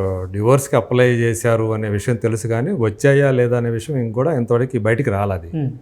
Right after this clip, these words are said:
Speaker 1: So, అది నెమ్మది నెమ్మదిగా ఆ విషయాలన్నీ కూడా మనకు తెలిసే అవకాశం ఉంది.
Speaker 2: Hmm.
Speaker 1: ఒక టైమ్, టైమ్ బీయింగ్ అదంతా కూడా. So, ఈ, అతని ప్రవర్తన బట్టి చూస్తే, అతను స్త్రీలోలుడా అనేది, ఆమె చేసిన ఆరోపణలు ఎంత నిజం ఉందనేది
Speaker 2: Hmm.
Speaker 1: అతను ఎప్పుడూ చెప్పలేదు.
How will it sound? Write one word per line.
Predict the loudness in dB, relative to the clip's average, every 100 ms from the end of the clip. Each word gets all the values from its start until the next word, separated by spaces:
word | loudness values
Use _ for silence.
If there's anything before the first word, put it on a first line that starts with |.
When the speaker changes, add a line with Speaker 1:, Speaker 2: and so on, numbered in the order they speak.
| -20 -20 _ _ -16 -4
Speaker 1:
So, |
అది | -2 0
నెమ్మది | 0 2 2
నెమ్మదిగా | 4 4 2 2 2
ఆ | 2
విషయాలన్నీ | -2 -2 -2 -2 -4
కూడా | -4 -4
మనకు | -2 -4
తెలిసే | -4 -6 -4 -2
అవకాశం | -2 0 0 0
ఉంది. | -2 -2 -4 -6 -6
Speaker 2:
Hmm. | -6
Speaker 1:
ఒక | -6
టైమ్, | -4 -2 -2 -4 -8 -10 -16 -18 -8
టైమ్ | -4 -2
బీయింగ్ | -2 -4
అదంతా | -8 -10 -12 -10
కూడా. | -10 -12 -14 -20 _ -20 -20 _ _ -14
So, | -10
ఈ, | -6 -2 -4 -4 -6
అతని | 2 4 4 2 2
ప్రవర్తన | 2 4 4 4 0 0 0 -2 -6 -8 -10 -14 -10
బట్టి | -6 -6 -4
చూస్తే, | -4 -2 0 0
అతను | 0 -2
స్త్రీలోలుడా | -4 0 2 4 4 4 2
అనేది, | 0 -2 0 0 -2 -16 -20 _ _ -20 -12
ఆమె | -4 -2 2
చేసిన | 2 4
ఆరోపణలు | 4 6 4 2 -2
ఎంత | -2 -2
నిజం | -2 -2 -4
ఉందనేది | -2 -2 -2 -4
Speaker 2:
Hmm. | -6 -10 -12 -10 -8
Speaker 1:
అతను | -4 2 4
ఎప్పుడూ | 4 4 0
చెప్పలేదు. | 0 0 0 0 -2